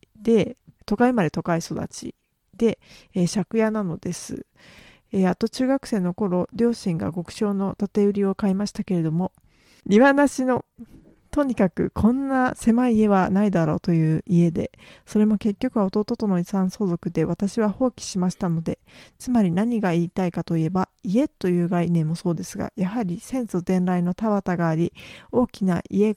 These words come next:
があり、横には先祖のお墓があり、つまり守り続ける価値のある実際の家がある人たちにとっては、なぜ生きるは、それは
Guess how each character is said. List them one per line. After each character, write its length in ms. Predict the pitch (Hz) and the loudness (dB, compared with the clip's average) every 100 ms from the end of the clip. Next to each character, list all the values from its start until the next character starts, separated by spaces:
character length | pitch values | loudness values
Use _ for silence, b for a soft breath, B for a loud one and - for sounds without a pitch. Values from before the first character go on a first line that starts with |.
| - | -6
が 340 | - - 214 - | -14 -2 -2 0
あ 100 | 185 | -4
り、 180 | - - _ b b b | -4 -8 _ b b b
横 180 | - 233 | -2 2
に 140 | 226 | 2
は 100 | 185 | 2
先 240 | 180 233 220 | 0 -2 -2
祖 100 | 185 | -2
の 100 | 165 | -2
お 20 | |
墓 320 | 185 240 233 | -4 -6 -6
が 80 | 226 | -4
あ 60 | 190 | -4
り、 140 | 214 - | -4 -10
つ 160 | - 247 | -14 -6
ま 100 | 233 | -4
り 160 | 160 | -2
守 340 | 214 180 220 254 | -2 0 0 -2
り 60 | - | -6
続 220 | - - | -16 -4
け 100 | 240 | -4
る 100 | 180 | -2
価 160 | - 262 | -6 -10
値 300 | - 180 262 _ _ | -6 -6 -6 _ _
の 260 | 208 185 - | 2 2 2
あ 100 | 202 | 2
る 220 | 170 165 | 2 0
実 160 | 165 180 | 0 -4
際 280 | - 262 | -2 -2
の 140 | 247 233 | -2 -2
家 240 | 208 262 | 0 0
が 220 | 233 185 | 0 0
あ 60 | 185 | 0
る 100 | 240 | -2
人 220 | 208 240 | -4 -4
た 120 | - | -4
ち 120 | 233 220 | -4 -4
に 60 | |
と 100 | 254 | -4
っ 20 | |
て 160 | - 214 | -4 -2
は、 160 | 220 208 | -2 0
な 160 | 220 | 0
ぜ 160 | 262 196 | 2 2
生 60 | |
き 180 | 185 - | 2 -4
る 180 | 165 165 | -2 -2
は、 160 | 170 180 | -2 -2
そ 160 | - | -2
れ 120 | 208 | 0
は 180 | 226 220 | 0 -2